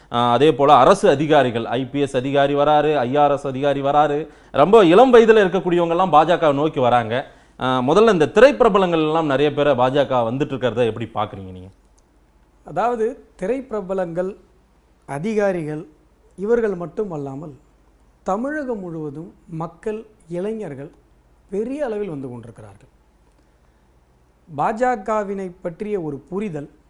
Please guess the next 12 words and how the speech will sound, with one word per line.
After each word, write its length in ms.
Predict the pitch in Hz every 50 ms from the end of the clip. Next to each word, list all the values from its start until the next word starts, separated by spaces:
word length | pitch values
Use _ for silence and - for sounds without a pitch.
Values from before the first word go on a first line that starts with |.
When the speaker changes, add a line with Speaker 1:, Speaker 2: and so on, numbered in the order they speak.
| _ _
Speaker 2:
இந்த 260 | - 170 160 151 151 - -
சித்தாந்தத்தின் 580 | 175 165 - 233 226 214 202 196 - 190 180 175
மீதான 320 | 170 170 160 165 156 151
ஒரு 260 | 143 135 139 139 139 147
ஈர்ப்பு 440 | 180 214 196 160 - - 151 165 - _ _ _ _ -
தமிழகம் 580 | 170 170 185 208 220 233 233 214 233 220 208
முழுவதும் 640 | 196 202 208 214 226 220 220 214 233 262 277 - - _ -
ஏற்பட்டிருக்கிறது. 800 | 165 170 165 151 - 147 135 143 143 127 - 127 127 127 156 202 - - _ _ _ _ _ _ _ _
அலை 380 | - 135 143 160 190 220 240
அலையாய் 520 | 240 240 233 233 226 233 240 247 247 208 190
திரண்டு 460 | 208 202 196 190 196 190 185 247 226
மக்கள் 440 | 175 170 165 - - 202 196 196